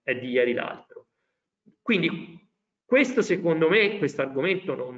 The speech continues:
non c'è. Io la conosco la storia perché da assessore l'ho seguita per portarla anche in consiglio comunale.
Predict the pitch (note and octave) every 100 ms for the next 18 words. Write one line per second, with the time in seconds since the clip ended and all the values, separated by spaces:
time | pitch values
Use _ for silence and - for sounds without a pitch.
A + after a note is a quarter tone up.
0 | B2 B2 B2 - F3+ D3+ D3+ D3+ C3+ B2+
1 | D#3+ E3 D#3 B2+ - - C3 B2+ B2 -
2 | - - B2+ - B2 - D#3+ C3+ A#2+ B2+
3 | B2 B2+ C3 C#3 C#3 - - - _ _
4 | C3+ A#2 C3 C3 C#3 C3+ C3+ C#3 - C3+
5 | - C#3 C3+ B2+ A#2+ G#2+ A2 A2+